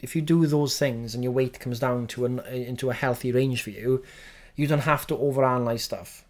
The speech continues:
You know, that's your new, that's your new normal, that's your new lifestyle. That lifestyle equals X maintenance level or X energy ex-,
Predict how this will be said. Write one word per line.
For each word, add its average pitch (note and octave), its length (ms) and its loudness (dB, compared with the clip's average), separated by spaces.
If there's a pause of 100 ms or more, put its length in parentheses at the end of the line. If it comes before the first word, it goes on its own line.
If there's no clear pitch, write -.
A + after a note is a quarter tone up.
(120)
You A#2+ 120 -6
know, A#2+ 240 0
that's C3 300 -2
your C#3 80 -2
new, C3 580 0
that's C3 220 -2
your C#3 80 0
new C3+ 160 2
normal, B2+ 380 4
that's A#2+ 200 -2
your C3 60 -4
new B2 140 0
lifestyle. A#2 500 -2
That A#2+ 240 0
lifestyle B2 400 0
equals B2 480 -4
X - 460 -6 (500)
maintenance C3+ 480 -2
level A2+ 420 -4
or A#2+ 220 -4
X - 340 -2 (600)
energy B2+ 320 -2
ex-, - 180 -10